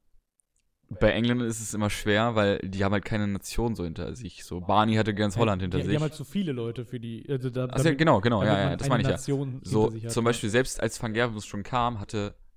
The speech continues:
Speaker 1: Barney halt ganz
Speaker 2: Ja.
Speaker 1: Holland hinter sich, so,
Speaker 2: Ja.
Speaker 1: äh, ganz Niederlande. So, Gary Anderson wahrscheinlich ganz Schottland,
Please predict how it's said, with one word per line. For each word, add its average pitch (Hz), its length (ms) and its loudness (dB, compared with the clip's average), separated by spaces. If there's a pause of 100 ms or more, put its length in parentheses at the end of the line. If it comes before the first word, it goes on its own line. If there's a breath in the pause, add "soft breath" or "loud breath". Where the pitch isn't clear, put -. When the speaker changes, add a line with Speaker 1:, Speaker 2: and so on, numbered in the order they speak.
(140)
Speaker 1:
Barney 110 280 6
halt 107 340 -4
ganz 101 400 -6 (540)
Speaker 2:
Ja. 127 260 -4
Speaker 1:
Holland 101 300 2
hinter 90 200 -4
sich, 87 160 -10
so, 120 80 -4
Speaker 2:
Ja. 92 100 2
Speaker 1:
äh, 95 80 0
ganz 101 180 0
Niederlande. 90 420 -4 (1080 soft breath)
So, 101 460 2
Gary 107 240 4
Anderson 107 260 0
wahrscheinlich 101 300 0
ganz 95 180 -6
Schottland, 120 560 -2